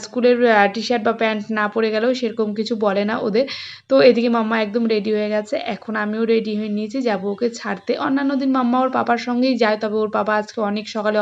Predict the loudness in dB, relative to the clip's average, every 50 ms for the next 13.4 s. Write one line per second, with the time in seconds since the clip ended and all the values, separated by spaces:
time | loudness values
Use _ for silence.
0 | 0 -2 -4 -6 -4 -4 -4 0 0 0 2 2 2 0 0 0 0 -2 -4 -4
1 | -8 _ _ _ _ _ _ _ _ _ _ _ _ _ _ -20 -20 -20 -20 -20
2 | -20 -20 -20 _ 0 2 4 6 6 6 6 6 4 2 2 2 2 0 0 0
3 | 2 2 2 2 2 2 2 0 0 0 -2 0 0 2 0 2 0 0 -2 -4
4 | -2 -2 -2 -2 -2 -2 -2 -2 -2 -2 -2 -4 -4 -4 -4 -4 -4 -4 -4 -2
5 | -2 -4 -2 -4 -4 -2 -2 -2 0 -2 -2 -2 0 0 0 -2 -2 -2 -4 -2
6 | 0 0 0 0 0 0 0 0 0 0 2 2 4 4 2 2 2 0 -4 -2
7 | 0 0 0 0 0 -2 -2 -2 -4 -4 -2 -2 0 4 4 4 4 2 -2 -2
8 | -2 -4 -2 0 0 2 2 2 2 2 0 0 -2 -2 -4 -2 -2 -2 -2 -2
9 | -2 -4 -4 -4 -6 -8 -10 -10 -10 -14 -16 -16 -18 -20 -12 _ 6 8 10 10
10 | 10 8 4 4 2 2 2 2 0 0 2 2 0 0 -2 -2 -4 -4 -4 -4
11 | -2 -2 -2 0 0 -2 -2 -2 -2 -2 -2 0 0 -2 -2 0 0 0 0 2
12 | 0 0 0 0 0 0 0 -2 -4 -2 -2 -2 -2 0 0 0 0 2 0 0
13 | 2 2 0 2 0 0 0